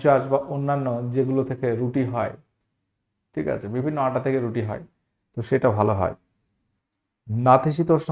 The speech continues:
তৃণভূমি অঞ্চল, নাতিশীতোষ্ণ তৃণভূমি, ক্রান্তীয় মৌসুমী, ভূমধ্যসাগরীয় অঞ্চল নাকি সাভানা তৃণভূমি অঞ্চল? কি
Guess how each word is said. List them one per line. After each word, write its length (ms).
তৃণভূমি 440
অঞ্চল, 240
নাতিশীতোষ্ণ 800
তৃণভূমি, 440
ক্রান্তীয় 400
মৌসুমী, 380
ভূমধ্যসাগরীয় 760
অঞ্চল 220
নাকি 160
সাভানা 420
তৃণভূমি 520
অঞ্চল? 320
কি 80